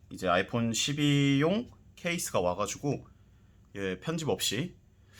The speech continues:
인스타그램으로 올릴까 아니면 뭐 유튜브 짤로 올릴까 하다가 이렇게 간단하게 일단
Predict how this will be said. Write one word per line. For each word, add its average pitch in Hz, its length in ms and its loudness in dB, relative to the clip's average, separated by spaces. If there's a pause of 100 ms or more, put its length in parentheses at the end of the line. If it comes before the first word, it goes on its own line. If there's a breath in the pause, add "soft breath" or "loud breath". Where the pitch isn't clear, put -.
(140)
인스타그램으로 220 640 0
올릴까 127 760 6
아니면 101 540 -4
뭐 92 180 -4
유튜브 135 480 0
짤로 147 300 6
올릴까 123 400 4
하다가 135 460 2
이렇게 - 220 -6
간단하게 131 440 2
일단 95 520 -2